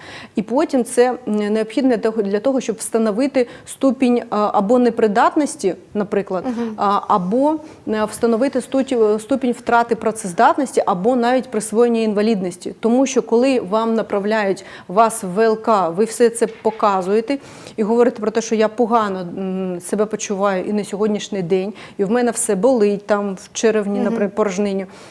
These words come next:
Speaker 1: або десь в іншому місці, і мені треба направлення на мсек, і вам дають направлення на мсек, то ви на мсек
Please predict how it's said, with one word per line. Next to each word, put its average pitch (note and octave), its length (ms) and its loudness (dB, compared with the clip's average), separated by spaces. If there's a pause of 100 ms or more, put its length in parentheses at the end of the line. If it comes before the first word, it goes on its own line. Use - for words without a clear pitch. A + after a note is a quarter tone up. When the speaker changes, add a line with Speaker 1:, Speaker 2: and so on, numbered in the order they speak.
(160)
Speaker 1:
або G3 200 2
десь G#3+ 260 0
в F#3+ 100 -4
іншому G#3 280 -2
місці, G#3 420 -2 (280)
і A3+ 100 2
мені A#3 260 4
треба A#3+ 340 2
направлення A3+ 540 2
на G#3+ 120 0
мсек, G3 480 -4
і G#3+ 100 0
вам A#3+ 220 4
дають A3 220 2
направлення G#3 440 0
на G3 80 -4
мсек, D4+ 340 0
то G#3+ 140 0
ви A#3+ 120 2
на A#3+ 120 0
мсек C4 360 0